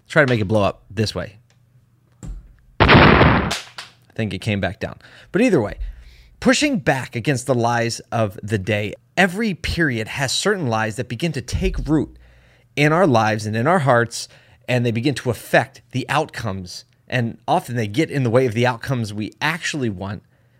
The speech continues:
because we start to believe the lies or walk in or act out the lies. So this book, The Freedom of Self-Forgetfulness, introduced what,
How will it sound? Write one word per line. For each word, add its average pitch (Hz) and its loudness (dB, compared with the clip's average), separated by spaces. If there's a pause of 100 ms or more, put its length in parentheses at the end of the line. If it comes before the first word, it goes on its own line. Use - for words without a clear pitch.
because 113 0
we 110 -4
start - -4
to 120 -4
believe 143 0
the 110 0
lies 98 -4
or 123 0
walk 107 -4
in 107 -4
or 110 -4
act 127 -10 (100)
out 104 0 (480)
the 107 -2
lies. 104 -2 (440)
So 202 4
this 262 0
book, 175 0
The 165 2
Freedom 190 0
of 165 -2
Self-Forgetfulness, 117 0
introduced 180 -2
what, 147 0